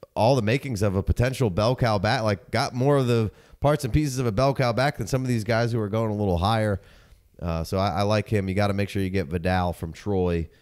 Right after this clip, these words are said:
uh, later in these drafts. Hopefully, I can't imagine he's not getting drafted.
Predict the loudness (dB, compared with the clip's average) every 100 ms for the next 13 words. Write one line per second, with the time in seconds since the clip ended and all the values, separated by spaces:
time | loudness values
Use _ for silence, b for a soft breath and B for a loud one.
0 | b b -6 -2 -2 -4 -4 -2 0 2
1 | 2 0 -2 -2 0 0 0 -4 -8 -2
2 | -2 -2 -4 -2 -2 -2 -2 0 -4 -4
3 | -6 -4 -2 0 0 -2 0 0 0 -4
4 | -12